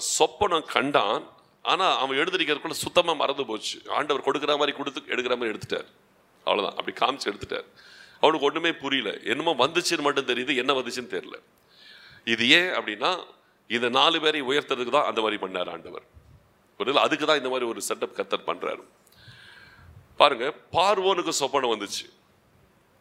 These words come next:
அதுக்கு பாத்தீங்கன்னா, பார்வோனுக்கு எல்லாம் துல்லியமா தெரிஞ்சது, என்னென்ன நடந்துச்சுன்னு தெரிஞ்சது. ஆனால் அந்த இடத்துல கர்த்தர் யோசேப்பை உயர்த்துகிறதற்கு அந்த சொப்பனத்தை அவனுக்கு தெரிய வைத்திருந்தார். ஆனால் அர்த்தத்தை மட்டும் தெரியாதபடி வைத்து,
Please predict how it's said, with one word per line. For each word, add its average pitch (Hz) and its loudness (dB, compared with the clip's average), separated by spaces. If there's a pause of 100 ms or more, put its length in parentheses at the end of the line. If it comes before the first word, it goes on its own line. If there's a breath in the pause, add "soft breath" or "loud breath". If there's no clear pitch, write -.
(920 soft breath)
அதுக்கு 220 4
பாத்தீங்கன்னா, 151 0
பார்வோனுக்கு 160 2
எல்லாம் 156 -2
துல்லியமா 156 0
தெரிஞ்சது, 117 -4 (200)
என்னென்ன 120 -2
நடந்துச்சுன்னு 127 -2
தெரிஞ்சது. 98 0 (920 soft breath)
ஆனால் 180 4
அந்த 190 -2
இடத்துல 151 2
கர்த்தர் 143 0
யோசேப்பை 135 2
உயர்த்துகிறதற்கு 113 -2 (720 loud breath)
அந்த 120 2
சொப்பனத்தை 170 2
அவனுக்கு 131 0
தெரிய 151 2
வைத்திருந்தார். 135 0
ஆனால் 127 0
அர்த்தத்தை 156 0
மட்டும் 139 -4
தெரியாதபடி 123 -2
வைத்து, 113 0